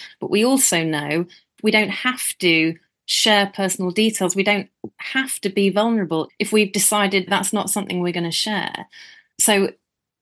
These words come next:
again, going back to that example, that if I put an author in front of a journalist and the journalist that will, you know, will start asking lots of questions. So why is that important to you? Where does that come from? So if you've already done that work yourself of deciding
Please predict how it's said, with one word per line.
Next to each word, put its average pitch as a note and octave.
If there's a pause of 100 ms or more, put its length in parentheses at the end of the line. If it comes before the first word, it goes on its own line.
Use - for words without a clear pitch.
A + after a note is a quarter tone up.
(760)
again, G#3+
going G3+
back F#3+
to -
that -
example, F#3+
that F#3
if F#3+
I G3+
put G3
an F#3+
author F#3
in F3+
front F3
of E3
a D#3+
journalist D#3 (260)
and F3+
the E3+
journalist F3+
that -
will, F3+ (100)
you A3
know, F3
will F#3+
start F#3
asking F3
lots -
of E3+
questions. G3+
So F3+
why F3+
is F3
that G#3
important E3
to D#3
you? D#3+
Where E3+
does E3+
that -
come E3+
from? - (400)
So -
if G#3+
you've A#3
already G#3+ (640)
done A3
that G3+
work F#3+
yourself F3+
of E3+
deciding F#3+